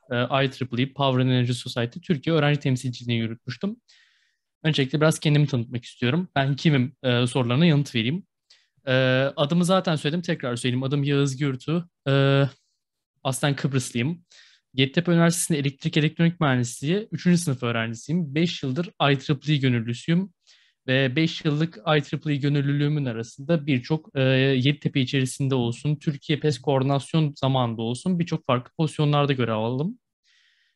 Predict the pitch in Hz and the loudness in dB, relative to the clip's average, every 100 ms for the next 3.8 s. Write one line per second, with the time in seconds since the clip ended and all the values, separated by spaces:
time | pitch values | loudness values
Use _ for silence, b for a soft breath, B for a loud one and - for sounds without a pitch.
0 | _ 123 123 120 151 185 202 180 202 190 | _ 0 2 2 2 2 2 2 0 0
1 | 175 180 147 - 180 170 165 175 170 151 | 0 0 0 2 2 2 0 -2 -2 -2
2 | 131 143 147 190 185 175 170 135 120 123 | 0 0 0 0 0 -2 0 -2 -2 -4
3 | 120 113 123 202 170 151 170 165 | -4 -4 -4 -2 -2 2 2 0